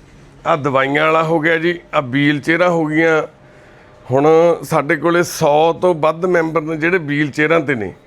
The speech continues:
ਤੇ ਫਿਰ ਵੀਲ ਚੇਅਰਾਂ ਦੀ ਟੁੱਟ ਭੱਜ ਬਹੁਤ ਹੁੰਦੀ ਆ, ਰਿਪੇਅਰ ਉਹਨਾਂ ਦੀ, ਹੈ ਨਾ। ਤੇ ਸਾਨੂੰ ਜੇ ਕੋਈ ਭੈਣ ਭਰਾ ਇੱਦਾਂ ਦੇ ਹੈਗੇ ਜਿਹੜੇ ਵੀਲ ਚੇਅਰਾਂ ਦੀ ਰਿਪੇਅਰ ਕਰ ਸਕਦੇ, ਉਹ ਵੀ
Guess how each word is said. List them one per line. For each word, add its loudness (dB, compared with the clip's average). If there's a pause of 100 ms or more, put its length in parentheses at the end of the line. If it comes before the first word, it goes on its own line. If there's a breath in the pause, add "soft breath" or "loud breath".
(520 soft breath)
ਤੇ -2
ਫਿਰ 2
ਵੀਲ 0
ਚੇਅਰਾਂ 2
ਦੀ 0
ਟੁੱਟ -2
ਭੱਜ -2
ਬਹੁਤ -2
ਹੁੰਦੀ -2
ਆ, 2
ਰਿਪੇਅਰ 0
ਉਹਨਾਂ 2
ਦੀ, 0
ਹੈ 2
ਨਾ। 4 (720 loud breath)
ਤੇ 0 (280)
ਸਾਨੂੰ 2 (320 loud breath)
ਜੇ 0
ਕੋਈ -4
ਭੈਣ -2
ਭਰਾ 0
ਇੱਦਾਂ 0
ਦੇ 0
ਹੈਗੇ 0
ਜਿਹੜੇ 0
ਵੀਲ -2
ਚੇਅਰਾਂ 2
ਦੀ 0
ਰਿਪੇਅਰ -2
ਕਰ -4
ਸਕਦੇ, -4
ਉਹ 2
ਵੀ 4